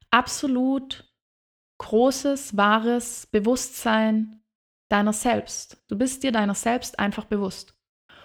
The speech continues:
Und vielleicht ist das in dem Moment nicht angenehm, ja. Aber wenn du dir darüber bewusst bist, was dir im Leben nicht dient, was dir nicht gut tut, dann bist du so, so, so viel weiter wie viele andere Menschen schon.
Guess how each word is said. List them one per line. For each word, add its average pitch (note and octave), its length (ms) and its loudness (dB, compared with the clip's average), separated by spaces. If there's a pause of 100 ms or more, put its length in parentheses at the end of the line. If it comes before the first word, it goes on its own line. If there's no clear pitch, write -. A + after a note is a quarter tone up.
(320)
Und A3 160 2
vielleicht C#4+ 420 2
ist A#3+ 160 -4
das A3+ 140 -6
in G#3+ 100 0
dem B3+ 140 2
Moment A#3+ 300 0
nicht G#3+ 140 -4
angenehm, A3 440 0
ja. F#3+ 280 -4 (520)
Aber G#3 220 2
wenn A#3 160 4
du A3+ 340 0
dir A3 160 4
darüber G#3 360 2
bewusst G3 520 0
bist, - 320 -6
was - 180 -4
dir - 140 0
im G3 120 0
Leben C4 380 2
nicht C4 380 -2
dient, B3+ 260 2
was F#3+ 140 -4
dir G#3 100 -2
nicht G3+ 200 -2
gut C4 240 0
tut, E3+ 260 -4 (360)
dann A3 120 4
bist C4+ 220 -2
du C4 80 2
so, D#4+ 360 2
so, D4+ 240 -2
so D4 220 0
viel C#4 340 -2
weiter C#4 500 -2
wie G#3 60 0
viele C#4+ 320 0
andere C4 300 0
Menschen F#3+ 340 -2
schon. G#3 380 0